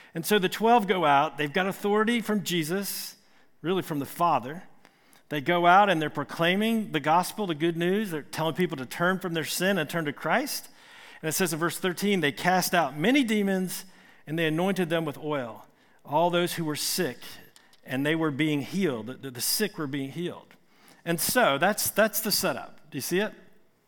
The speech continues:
Jesus sends them out on a mission. And I, I'm sure they're going like, "We can't heal anybody. You know, silver and gold have I none, but such as I have giveth thee."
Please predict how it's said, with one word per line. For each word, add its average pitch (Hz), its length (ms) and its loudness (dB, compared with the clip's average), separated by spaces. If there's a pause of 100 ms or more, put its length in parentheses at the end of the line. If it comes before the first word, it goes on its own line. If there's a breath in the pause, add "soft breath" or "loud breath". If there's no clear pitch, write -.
(240)
Jesus 151 320 0
sends 175 240 0
them 170 100 0
out 170 160 4
on 156 100 0
a 143 40 -2
mission. 185 480 0 (580 loud breath)
And 180 180 -4
I, - 180 -12 (140)
I'm 196 120 0
sure 214 180 -2
they're 196 80 2
going 180 160 0
like, 131 200 0 (180)
"We 185 160 0
can't 277 320 -4
heal 175 320 -2
anybody. 117 520 -2
You 147 80 -10
know, 127 100 -4
silver 202 360 0
and 185 120 0
gold 180 220 0
have 165 140 2
I 151 100 2
none, 170 380 0 (240 loud breath)
but 139 160 -12
such 165 300 0
as 147 160 0
I 143 100 0
have 147 300 0
giveth 143 260 -6
thee." 180 320 -4